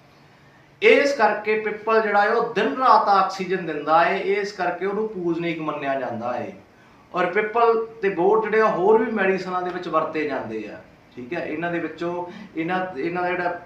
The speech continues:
ਵਿੱਚੋਂ ਦੁੱਧ ਨਿਕਲਦਾ ਹੈ ਨਾ ਚਿੱਟਾ, ਉਹ ਬਹੁਤ ਸਾਰੀਆਂ ਮੈਡੀਸਨਾਂ ਦੇ ਵਿੱਚ ਵਰਤਿਆ ਜਾਂਦਾ ਹੈ।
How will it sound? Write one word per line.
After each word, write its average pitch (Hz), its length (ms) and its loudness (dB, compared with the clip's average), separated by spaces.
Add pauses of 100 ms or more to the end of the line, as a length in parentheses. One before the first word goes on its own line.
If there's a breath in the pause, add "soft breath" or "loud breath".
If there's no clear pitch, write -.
ਵਿੱਚੋਂ 151 340 -6
ਦੁੱਧ 180 260 -2
ਨਿਕਲਦਾ 175 460 -2
ਹੈ 165 100 -2
ਨਾ - 60 -6
ਚਿੱਟਾ, 156 480 -6 (320 loud breath)
ਉਹ 190 140 0 (100)
ਬਹੁਤ 190 280 4
ਸਾਰੀਆਂ 220 400 0
ਮੈਡੀਸਨਾਂ 185 560 -2
ਦੇ 190 80 0
ਵਿੱਚ 180 200 -4
ਵਰਤਿਆ 160 440 -2
ਜਾਂਦਾ 135 340 -2
ਹੈ। 185 100 0